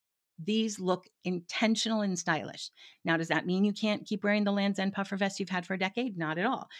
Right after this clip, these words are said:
If you love it, wear it. Just know that that's not what we're talking about when we're talking about the trend. One super wearable trend I'm seeing out there is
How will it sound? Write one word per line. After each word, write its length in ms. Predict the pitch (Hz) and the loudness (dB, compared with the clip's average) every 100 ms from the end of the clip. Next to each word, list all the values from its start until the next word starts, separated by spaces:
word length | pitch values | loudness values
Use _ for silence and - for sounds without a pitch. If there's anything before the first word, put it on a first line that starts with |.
| - - | -14 -6
If 140 | 175 | -2
you 100 | 185 | 2
love 220 | 165 156 | 2 2
it, 160 | 220 - | 2 -2
wear 280 | 185 214 165 | 0 2 2
it. 100 | - - - - | -2 -16 -12 -8
Just 380 | 156 220 233 - | 4 4 4 4
know 260 | 233 240 226 | 4 4 2
that 200 | 190 190 | 0 0
that's 240 | 190 - | -2 0
not 140 | 202 | -2
what 160 | 190 - | -2 -4
we're 120 | 170 | -4
talking 480 | 165 262 285 285 190 | -6 -2 -2 0 0
about 240 | 165 160 | 2 0
when 160 | 185 175 | 0 0
we're 100 | 175 | -2
talking 400 | - 160 160 160 | -2 -6 -2 -2
about 300 | 156 143 - _ _ - | -2 -4 -6 _ _ -12
the 140 | 156 147 | -2 -2
trend. 480 | - - - - - - _ _ _ _ - | -2 -6 -8 -12 -18 -20 _ _ _ _ -8
One 420 | 196 226 311 330 | 0 2 4 2
super 380 | - 277 262 269 | 0 -4 -2 0
wearable 360 | 202 196 202 | 2 2 2
trend 400 | 208 - 180 190 - - | -2 0 0 0 -8 -6
I'm 220 | 175 180 | 0 0
seeing 360 | 185 - 156 151 | -2 -2 0 0
out 180 | 147 160 | -2 -4
there 200 | 160 - | -4 -2
is 180 | 180 | -2